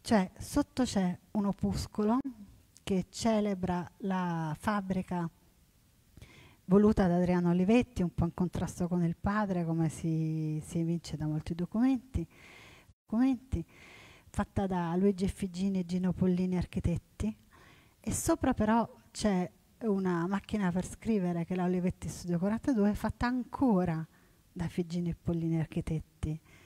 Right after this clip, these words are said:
insieme a Sciavischi e insieme a Luzzati per la parte meccanica. E quindi anche qua, cioè,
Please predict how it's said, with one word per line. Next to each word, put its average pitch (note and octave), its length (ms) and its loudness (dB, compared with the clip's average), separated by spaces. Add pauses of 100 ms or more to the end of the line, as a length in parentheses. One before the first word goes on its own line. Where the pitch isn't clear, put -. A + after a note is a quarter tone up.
(240)
insieme F3+ 640 0
a D3+ 240 -4
Sciavischi G#3+ 800 -4 (500)
e G#3 200 4
insieme F#3+ 460 0
a F#3+ 40 2
Luzzati F3+ 840 -2
per - 140 -2
la E3+ 100 -2
parte - 320 0
meccanica. D3+ 720 -6 (720)
E - 140 -12
quindi C4 240 4
anche A3+ 280 0
qua, F3 260 -2 (340)
cioè, F#3 280 0